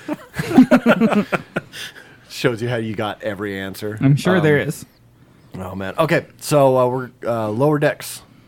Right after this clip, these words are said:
Speaker 2: Lower Decks.
Speaker 1: Lower Decks. Uh,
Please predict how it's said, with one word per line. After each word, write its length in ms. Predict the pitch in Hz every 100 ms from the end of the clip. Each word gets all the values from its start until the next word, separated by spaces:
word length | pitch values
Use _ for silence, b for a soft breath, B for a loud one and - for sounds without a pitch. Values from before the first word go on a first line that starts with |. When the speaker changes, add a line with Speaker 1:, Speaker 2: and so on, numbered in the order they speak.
| b b b b b
Speaker 2:
Lower 220 | 185 247
Decks. 480 | 165 220 185 - -
Speaker 1:
Lower 380 | 135 139 151 165 160
Decks. 680 | 143 147 - 190 B B B B B B
Uh, 540 | 117 120 110 107 104